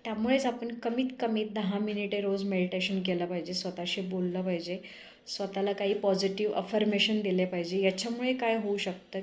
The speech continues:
की तुमची सेल्फ डेव्हलपमेंट होऊ शकते. कारण डेव्हलपमेंट म्हणजे खूप पैसा मिळाला आहे, खूप संपत्ती मिळाली आहे आणि आपण आता खूप बॅलन्स आहोत, खूप रिच लाईफ आहे, लोक आपल्याला रिस्पेक्ट देत आहेत, सगळीकडे आपण सन्मान मिळतो आहे,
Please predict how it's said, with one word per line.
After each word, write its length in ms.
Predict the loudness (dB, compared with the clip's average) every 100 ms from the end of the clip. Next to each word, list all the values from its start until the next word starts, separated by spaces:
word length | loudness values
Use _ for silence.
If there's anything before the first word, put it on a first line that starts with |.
| -6
की 100 | -8
तुमची 320 | -2 0 2
सेल्फ 360 | 4 4 4 4
डेव्हलपमेंट 560 | 4 4 0 -4 -4 -6
होऊ 160 | -8
शकते. 420 | -8 -10 -12 -18 -20 -20 -20 -20 -20 -20 -20 -20 -10 -4
कारण 480 | 0 0 0 0 -2 -4 -12 -14 -4 4
डेव्हलपमेंट 580 | 6 6 6 4 0
म्हणजे 300 | 2 2 2 0
खूप 140 | -4
पैसा 400 | -2 0 0 0
मिळाला 400 | -2 0 0 2
आहे, 140 | 0 -2 -8 -20 -20 -14
खूप 160 | -6 -2
संपत्ती 540 | 0 0 -2 -2 -4
मिळाली 520 | -2 0 0 0 0
आहे 360 | 0 -2 -6 -16 -20 -12
आणि 120 | -4
आपण 180 | -4 -2
आता 160 | -4 -4 -4
खूप 120 | -4
बॅलन्स 520 | 0 2 2 2 0
आहोत, 280 | -2 -4 -8 -8
खूप 180 | -6 -2
रिच 340 | -2 -4 -2
लाईफ 200 | 0 -2 -4
आहे, 420 | -6 -4 0 0
लोक 200 | 0 -4
आपल्याला 320 | -4 -2 -2
रिस्पेक्ट 460 | -2 -2 -2 -2 0
देत 220 | 0 -2
आहेत, 180 | -8 -8 -14 -20 -18 -6
सगळीकडे 340 | 0 4 4
आपण 160 | 2 -2
सन्मान 600 | -2 0 0 0 0 0
मिळतो 380 | 0 0 -2
आहे, 360 | -6 -6 -14